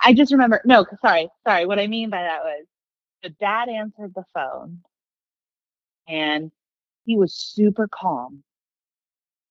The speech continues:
and then hung up with you, told mom. And because you were so young, mom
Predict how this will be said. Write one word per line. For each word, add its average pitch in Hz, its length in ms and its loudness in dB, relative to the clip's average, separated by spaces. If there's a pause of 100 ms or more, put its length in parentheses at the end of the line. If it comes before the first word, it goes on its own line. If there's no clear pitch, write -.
(560)
and 170 220 -4
then 165 520 0 (960)
hung 196 180 2
up 190 160 0
with 165 140 -2
you, 147 220 0 (140)
told 170 200 -2
mom. 165 580 -4 (340)
And 156 80 -12
because 160 280 -2
you 160 80 -4
were 160 180 -4
so 151 80 -4
young, 196 580 0 (1120)
mom 175 680 0